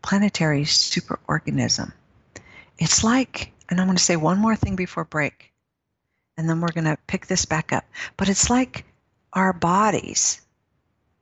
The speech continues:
You know, our bodies are a superorganism. There are all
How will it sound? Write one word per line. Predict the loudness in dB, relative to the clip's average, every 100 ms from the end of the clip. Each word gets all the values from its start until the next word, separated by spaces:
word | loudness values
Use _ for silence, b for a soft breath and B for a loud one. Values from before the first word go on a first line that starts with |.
| _ _ b b _ _ _
You | 0
know, | 2 2
our | 0
bodies | 2 2 2 0 -2 -2
are | 0 0 0
a | -4
superorganism. | -4 -4 -2 -2 0 0 0 -2 -4 _ _ _ _ _ _ _ _ _ -8
There | -2 -2 0
are | -4 -4 _
all | -8